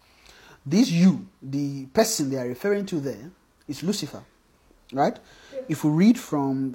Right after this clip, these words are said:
Speaker 1: verse thirteen, it says, "Thou," or let me read from verse twelve. It says, "Son of man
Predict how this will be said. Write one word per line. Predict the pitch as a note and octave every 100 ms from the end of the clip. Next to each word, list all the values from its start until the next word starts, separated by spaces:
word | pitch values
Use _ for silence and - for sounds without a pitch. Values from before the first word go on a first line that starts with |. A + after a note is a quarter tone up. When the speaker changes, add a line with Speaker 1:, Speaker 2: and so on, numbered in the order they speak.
| C3+
Speaker 1:
verse | C#3 C3+
thirteen, | C#3+ B2+ - A3 C3+ B2 E3 -
it |
says, | - F3+ E3+ E3
"Thou," | B3 C4+ C4+ - - - -
or | D3
let | G#3+
me | F#3+
read | F3+
from | C3+
verse | B2 B2+
twelve. | - C#3+
It | -
says, | A3+
"Son | -
of | A3+
man | E3 B2+ D#2+